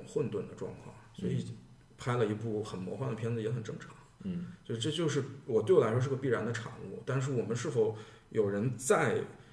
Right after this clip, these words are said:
Speaker 1: 以我的这个方式在思考，我们在尝试把它剥离清楚，去表达清楚自己，去重新想，用想象，甚至是重新去梳理属于你的文化，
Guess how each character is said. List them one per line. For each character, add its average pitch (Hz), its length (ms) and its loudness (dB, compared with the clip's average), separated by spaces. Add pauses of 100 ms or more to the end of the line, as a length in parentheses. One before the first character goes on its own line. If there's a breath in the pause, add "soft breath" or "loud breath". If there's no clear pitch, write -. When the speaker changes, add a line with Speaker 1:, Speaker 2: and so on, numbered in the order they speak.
(1080 loud breath)
Speaker 1:
以 120 160 0
我 113 260 4
的 104 100 0
这 113 60 0
个 113 80 4
方 110 220 -2
式 107 140 0
在 104 180 2
思 113 200 0
考， - 380 -8
我 90 60 -6
们 101 160 -4
在 113 180 0
尝 104 320 -4
试 127 120 -2
把 92 180 -4
它 104 60 -4
剥 107 200 4
离 104 100 -2
清 107 240 -6
楚， 104 140 -8
去 - 120 -12
表 92 120 -6
达 95 120 -8
清 110 180 -4
楚 107 100 -6
自 - 140 -12
己， - 260 -12
去 104 380 -8 (600 loud breath)
重 110 240 -2
新 127 340 0 (180)
想， 101 240 0 (300)
用 123 160 4
想 - 240 0
象， 120 240 2
甚 113 140 0
至 107 80 2
是 110 120 -2
重 101 240 -6
新 120 160 -2
去 120 120 -2
梳 123 320 -4
理 110 180 -2
属 - 200 -8
于 95 200 -6
你 107 140 -2
的 107 120 -4
文 92 160 -6
化， 107 400 -8